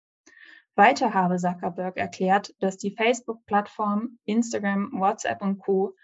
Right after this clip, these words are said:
dann zu einer neu benannten Dachfirma gehören würden. Das ist kein ungewöhnlicher Schritt. Auch Google änderte den Unternehmensnamen zweitausendfünfzehn in Alphabet.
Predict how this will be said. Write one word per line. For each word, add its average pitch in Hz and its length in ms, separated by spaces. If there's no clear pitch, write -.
dann 196 180
zu 233 160
einer 190 220
neu 196 260
benannten 196 480
Dachfirma 180 560
gehören 180 460
würden. 190 360
Das 226 200
ist 262 180
kein 214 200
ungewöhnlicher 202 580
Schritt. - 400
Auch - 280
Google 254 260
änderte 185 500
den 180 180
Unternehmensnamen 185 880
zweitausendfünfzehn 202 1080
in 226 160
Alphabet. 180 640